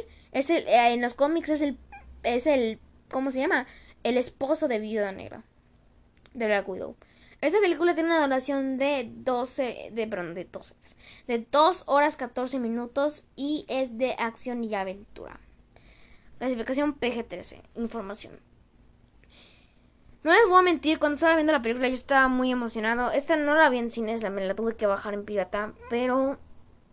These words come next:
dije, es una película muy buena, la verdad. Em, vamos a hablar ahora de la escena postcrédito. La escena postcréditos, em, solo tiene una escena postcréditos, ¿eh?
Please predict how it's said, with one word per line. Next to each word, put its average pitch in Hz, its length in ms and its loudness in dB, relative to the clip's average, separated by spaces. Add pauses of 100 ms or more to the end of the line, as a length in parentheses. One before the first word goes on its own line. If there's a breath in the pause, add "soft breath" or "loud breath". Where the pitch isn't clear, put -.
(380)
dije, 233 680 -2 (420)
es 285 140 0
una 349 140 -2
película 214 260 -2
muy 202 220 -4
buena, 180 380 -8
la 175 140 -4
verdad. 165 240 -8 (1120 soft breath)
Em, 247 460 0
vamos 403 280 2
a - 200 2
hablar 233 300 2
ahora 233 420 4
de 214 120 0
la 196 80 4
escena 220 340 -2
postcrédito. 190 840 -6 (760 soft breath)
La 269 140 4
escena 370 280 6 (180)
postcréditos, 269 1200 4 (400)
em, 202 680 -4 (300)
solo 269 200 2
tiene 277 180 2
una 247 100 2
escena 185 220 -6
postcréditos, - 480 -14
¿eh? 320 120 -6